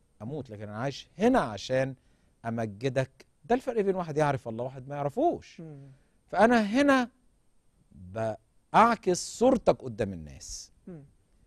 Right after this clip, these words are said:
Speaker 1: يشوفوا فيا صورتك، في كلامي، في تصرفاتي، في معاملاتي.
Speaker 2: مم.
Speaker 1: ولما أتكلم يبقى كلامي ليه مصداقية، لأنه شايفين الحياة اللي أنا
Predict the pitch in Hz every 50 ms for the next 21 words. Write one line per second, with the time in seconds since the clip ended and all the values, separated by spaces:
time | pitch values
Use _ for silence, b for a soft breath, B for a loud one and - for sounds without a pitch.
0 | _ _ _ _ _ _ _ _ _ _ _ - 107 123 143 139 - - 220 254
1 | 277 262 208 - 190 156 - - - - 202 233 214 180 180 180 180 170 - _
2 | - - - 180 180 156 - _ - 123 _ _ - - _ _ _ _ _ _
3 | _ _ _ - 98 - 117 110 113 123 127 117 101 87 78 73 85 _ _ _
4 | - 101 - 95 - - 95 90 92 - - 127 120 117 - - 92 - - 104
5 | 101 101 92 90 95 95 90 92 95 101 107 120 120 110 - - - 76 65 64
6 | _ _ _ - 175 160 147 135 131 _ _ _ _ _ _ _ - 98 113 143
7 | 170 180 165 151 131 92 110 107 _ - - 160 165 160 147 135 123 127 127 117
8 | 113 95 - _ _ _ 101 98 - - 90 - 110 104 117 120 107 104 104 98
9 | 107 104 95 98 107 113 107 - 101 87 104 95 - - 175 170 151 131 117 113
10 | 110 110 104 98 90 - _ _ _ _ _ _ _ _ - 101 92 - - 165
11 | 151 131 95 87 - - - 95 98 110 127 131 120 95 73 80 - - 82 85
12 | 82 - 85 87 85 85 82